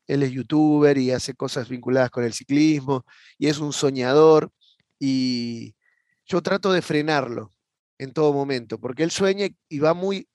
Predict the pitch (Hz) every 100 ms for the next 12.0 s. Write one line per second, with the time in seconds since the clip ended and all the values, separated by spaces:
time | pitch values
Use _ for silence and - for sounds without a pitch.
0 | _ 120 143 139 170 202 190 165 147 143
1 | - 151 160 170 175 185 151 147 _ _
2 | _ _ _ _ 143 139 139 151 170 202
3 | 180 131 - 170 220 185 135 - _ _
4 | _ 143 165 165 156 165 202 208 214 220
5 | 170 160 143 151 156 151 156 180 208 214
6 | 202 185 160 180 175 - 147 175 202 190
7 | 180 196 175 156 180 170 180 165 175 170
8 | 170 196 175 156 147 - _ _ _ _
9 | _ _ _ _ _ - - - 160 160
10 | - - - - - _ _ _ - 196
11 | - 220 185 135 110 98 - 107 90 90